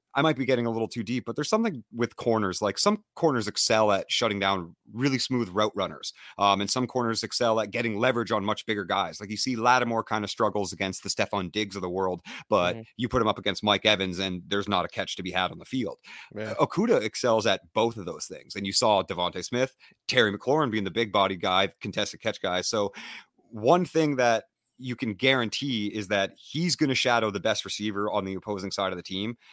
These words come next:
Speaker 1: And until we see receivers start to actually beat this kid, it might be a Darrelle Revis situation for twenty twenty-two, where every single receiver that goes up against this guy might be a bench.
Speaker 2: Damn.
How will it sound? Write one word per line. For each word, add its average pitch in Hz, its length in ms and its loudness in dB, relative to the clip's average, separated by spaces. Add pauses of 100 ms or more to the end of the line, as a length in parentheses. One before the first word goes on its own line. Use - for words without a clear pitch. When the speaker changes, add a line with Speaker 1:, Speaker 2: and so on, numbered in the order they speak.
(180)
Speaker 1:
And 110 120 -2
until 160 520 0
we 135 180 -2
see 139 300 -2
receivers 117 500 -2
start 113 240 2
to - 160 -4
actually 104 380 -2
beat - 320 -8
this 131 180 -4
kid, 147 300 0 (200)
it 135 160 -2
might 143 280 0
be 135 140 0
a 113 40 -2 (220)
Darrelle 113 340 4
Revis 107 280 -2
situation 95 560 -4
for 92 100 -10
twenty 95 240 -4
twenty-two, 98 460 -4
where 92 240 -2 (100)
every 117 400 2
single 98 280 -4
receiver 92 380 -4
that 85 140 -6
goes 90 180 -2
up 90 140 -2
against 80 240 -14
this 80 140 -14
guy 80 180 -4
might 80 180 -10
be 80 120 -12
a 73 40 -14
bench. - 460 -10 (800)
Speaker 2:
Damn. 131 320 4